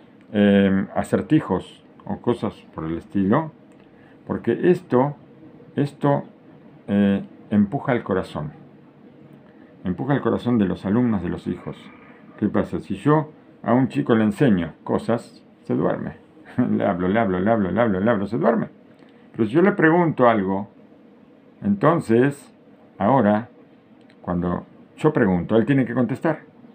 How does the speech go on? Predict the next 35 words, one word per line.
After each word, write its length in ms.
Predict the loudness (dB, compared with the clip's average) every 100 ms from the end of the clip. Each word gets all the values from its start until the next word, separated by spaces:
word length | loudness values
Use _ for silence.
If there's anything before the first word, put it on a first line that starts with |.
| _ -20 -20 -20 -20 _ -20 -4
No 100 | 0
le 100 | 2
pregunto 320 | 2 0 2
algo 200 | 2 2
que 120 | 2
no 120 | 2 2
sepa, 460 | 0 -2 -4 -10 -12 -20 -20 -18
le 80 | -6
pregunto 320 | -2 0 0
algo 180 | 0 -2
que 100 | -6
sepa, 420 | -2 -2 -2 -8
o 80 | -6
le 80 |
pregunto 280 | -4 -4 -2
algo 200 | -2 -2
que 120 | -4
piensa. 640 | -4 0 0 0 -4 -12 -14 _ -20 -20 -12
¿Para 200 | -6 -4
qué? 200 | 0 0
Para 260 | 0 0 0
meterlo 540 | 0 -2 -2 0 2
a 60 | 2
él 140 | 2
en 100 | 2
el 140 | 0 0
tema, 320 | 0 0 -2 -4 -4 -4
asociarlo 840 | -8 -10 -8 0 0 2 0 -2 -6 -20 -20 -20 -6
al 140 | -4
estudio. 640 | -4 -6 -6 -4 -4 -6 -10 _ _ -20 _ -20 -20 -8
Entonces 480 | -6 -2 -2 -2 -2
él 120 | -4
se 100 | -4
siente 360 | 0 0 0
partícipe 800 | -2 -2 -2 -4 -4 -4 -2 -2